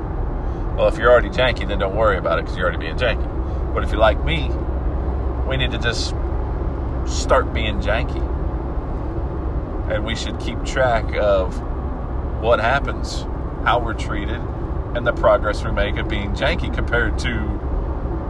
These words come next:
reliable and not calling in and getting the job done. That's, uh,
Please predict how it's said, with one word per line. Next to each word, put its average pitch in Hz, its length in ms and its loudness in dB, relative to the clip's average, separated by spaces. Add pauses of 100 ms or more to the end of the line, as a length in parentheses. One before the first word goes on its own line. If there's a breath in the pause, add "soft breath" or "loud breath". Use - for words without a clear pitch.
(1040)
reliable 127 720 4
and 117 100 -2
not 120 200 4
calling 120 380 4
in 131 220 2
and - 1000 -4
getting 131 200 0
the 123 100 -4
job 160 380 6
done. 85 240 0 (3000)
That's, 98 360 2
uh, 104 320 2